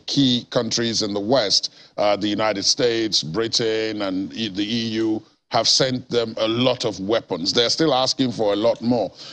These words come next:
But if you, if you were, if, if you were the Ukrainian leader and have the situation as you have it on the board, uh, now, do you think he, he is in a good position, or that the country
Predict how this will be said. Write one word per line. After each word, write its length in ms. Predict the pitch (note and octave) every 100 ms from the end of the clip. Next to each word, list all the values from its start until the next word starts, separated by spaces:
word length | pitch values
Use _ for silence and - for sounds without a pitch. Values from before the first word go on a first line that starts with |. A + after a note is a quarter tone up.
| -
But 200 | C#3 D3
if 160 | E3+ E3
you, 180 | G#3 F3
if 180 | F3 D3
you 140 | G3+
were, 220 | G#3 E3 -
if, 220 | F3 -
if 180 | G#3+ G3+
you 120 | F3
were 460 | D3 B2+ B2 A#2 A2
the 300 | F#2+ A2+ A2 A2+
Ukrainian 760 | A2+ G#2 - B2 A#2+ A#2 A2+
leader 420 | A#2+ C3+ G#2 F#2 - _ _ _ B2
and 180 | A#2+
have 320 | - C3+ C3 G#2+
the 100 | A#2
situation 540 | B2+ - B2+ B2+ A#2
as 160 | G#2+ -
you 140 | G#2+
have 240 | A2+ G#2+
it 160 | A2+ G#2+
on 260 | G#2+ G#2 G2+
the 60 |
board, 460 | F2+ A#2+ G#2+ F#2+ - _ _ -
uh, 280 | A2 G#2 G2+
now, 480 | F2+ A2 A2+ G2+ F#2 - _ - A#2+
do 100 | D#3
you 180 | F#3
think 600 | F#3+ - E3 D3+ D3+ - - -
he, 220 | B2 A#2
he 340 | - A#2+ A#2
is 120 | B2+ C3+
in 160 | A#2+
a 80 | A2+
good 420 | G#2+ G#2 D3+ -
position, 440 | A#2 A2+ A#2 A#2+ A2
or 100 | G#2+
that 160 | G#2
the 120 | G2
country 520 | - - E3 - B2+